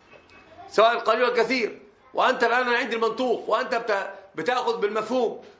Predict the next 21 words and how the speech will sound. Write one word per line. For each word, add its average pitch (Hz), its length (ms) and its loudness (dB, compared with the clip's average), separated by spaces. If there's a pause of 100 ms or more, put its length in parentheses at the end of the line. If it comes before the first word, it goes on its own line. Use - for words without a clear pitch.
(880)
قال 196 160 4
الله 220 180 4
جل 202 180 0
في 165 120 -2
علاه: 220 480 0 (600)
"يا 226 280 4
أيها 220 200 0
الذين 214 160 -2
آمنوا 226 180 0
لا 220 160 2
تأكلوا 220 400 0
الربا 214 360 0
أضعافا 214 760 -2 (440)
مضاعفة". 240 520 2 (160)
أخذت 254 340 -2
بالمفهوم. 233 680 -2 (180)
لو 254 180 2
قلنا 262 480 -2
بالتعارض، 247 720 -2
ولا 247 140 0
تعارض، 190 540 -4